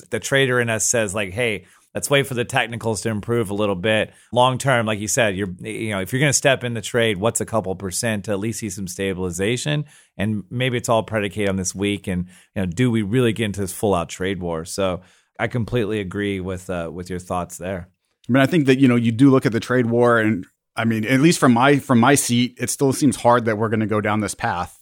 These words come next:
Speaker 2: It's, it's negative for stocks. Before the trade rhetoric picked up, Trump was talking about the stock market every day, and now it's talk, talk about trade, stocks go down. It seems hard to fathom that we're gonna go through with it.
Speaker 1: Right.
Speaker 2: Uh,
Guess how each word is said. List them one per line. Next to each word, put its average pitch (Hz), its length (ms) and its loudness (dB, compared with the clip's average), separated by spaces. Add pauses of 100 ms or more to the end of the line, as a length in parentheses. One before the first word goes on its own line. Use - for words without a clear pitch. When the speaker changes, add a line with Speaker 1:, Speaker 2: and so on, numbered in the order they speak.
(140)
Speaker 2:
It's, 127 160 0
it's 147 280 2 (280)
negative 135 460 4
for 151 120 0
stocks. - 640 0 (100)
Before 147 240 0
the 131 80 2
trade 135 280 4
rhetoric 131 360 4
picked - 180 -4
up, 123 280 4 (260)
Trump 131 220 6
was 135 160 4
talking 123 240 -4
about 131 100 4
the 113 80 -6
stock 120 240 0
market 117 240 0
every 117 220 0
day, 113 300 2
and 107 100 2
now 117 260 4
it's - 340 -2 (360)
talk, 131 200 2
talk 120 100 0
about 120 180 2
trade, 120 220 2
stocks 113 280 0
go 107 140 0
down. 110 400 2 (280)
It 110 100 -4
seems 135 200 4
hard 131 400 4
to 117 320 0
fathom 113 440 2
that 104 140 0
we're 104 100 -6
gonna 104 140 -2
go 98 140 -4
through 98 220 -6
with 80 120 -10
it. 82 320 -12
Speaker 1:
Right. 87 240 -6 (160)
Speaker 2:
Uh, 80 220 -6